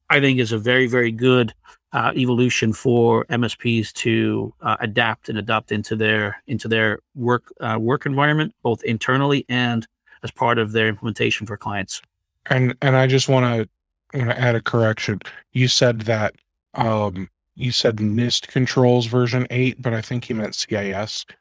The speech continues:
Speaker 1: I
Speaker 2: So if we
Speaker 1: apologize. Yes.
Speaker 2: It's okay. It's okay. We're, we're throwing out so many acronyms. It's easy
Speaker 1: Yeah.
Speaker 2: to just start saying random ones, right?
Speaker 1: Yeah, exactly.
Speaker 2: So, so if M S Ps were to say, "You know, I'm gonna go C I S control V eight, and that's going to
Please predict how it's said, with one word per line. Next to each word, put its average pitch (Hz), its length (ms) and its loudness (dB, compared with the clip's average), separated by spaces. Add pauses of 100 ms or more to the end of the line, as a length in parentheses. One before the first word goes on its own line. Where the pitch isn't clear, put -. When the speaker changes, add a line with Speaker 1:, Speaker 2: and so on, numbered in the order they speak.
(180)
Speaker 1:
I 131 100 4
Speaker 2:
So 123 80 4
if 110 80 2
we 120 40 4
Speaker 1:
apologize. 113 480 0 (220)
Yes. 117 160 2
Speaker 2:
It's 135 140 2
okay. 143 260 2 (120)
It's - 160 -4
okay. 123 220 2
We're, 127 280 4
we're 139 160 4
throwing 151 440 2
out 139 160 2
so 151 100 2
many 135 180 4
acronyms. 120 540 2
It's 110 180 -6
easy 170 100 6
Speaker 1:
Yeah. 151 100 4
Speaker 2:
to 117 100 0
just 113 200 -2
start 113 280 0
saying 113 320 2
random 107 400 0
ones, 95 160 -4
right? 104 300 -4
Speaker 1:
Yeah, 135 220 6
exactly. 123 360 4
Speaker 2:
So, 110 100 -6 (220)
so 135 260 4
if 131 100 2
M 156 140 6
S 180 160 2
Ps 147 340 0
were 135 100 2
to 127 80 2
say, 123 320 2
"You 127 180 -2
know, 143 120 2
I'm 151 120 2
gonna 160 180 2
go 135 180 0
C 139 260 0
I 127 140 4
S 117 200 0
control 117 400 0
V 113 240 0
eight, 147 260 2 (480)
and 123 540 2
that's 131 400 0
going 131 340 -2
to 117 380 -4